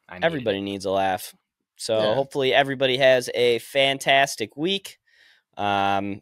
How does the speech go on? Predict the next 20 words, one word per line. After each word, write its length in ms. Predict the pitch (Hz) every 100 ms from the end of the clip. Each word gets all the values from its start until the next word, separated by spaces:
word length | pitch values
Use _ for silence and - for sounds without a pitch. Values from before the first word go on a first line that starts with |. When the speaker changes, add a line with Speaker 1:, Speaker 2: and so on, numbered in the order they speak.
| -
Speaker 2:
and 200 | 104 104
we 140 | 113
will 140 | 113 110
see 200 | - 117
you 180 | 110 95
all 200 | 110 107
next 340 | 110 113 -
week 280 | 117 117 -
with 460 | 104 101 98 - - _ -
Mike's 380 | 104 104 - 107
Locks. 600 | 131 143 143 - - -
Happy 300 | 110 107 107
National 400 | 107 107 - 98
Fajita 420 | - 120 151 139
Day. 320 | 131 127 123 123 - - - _ _
Uh, 600 | 98 95 95 95 95 87
and 320 | - 95 98
we 220 | 101 101 101
will, 520 | 104 104 104 104 98
yeah, 180 | 160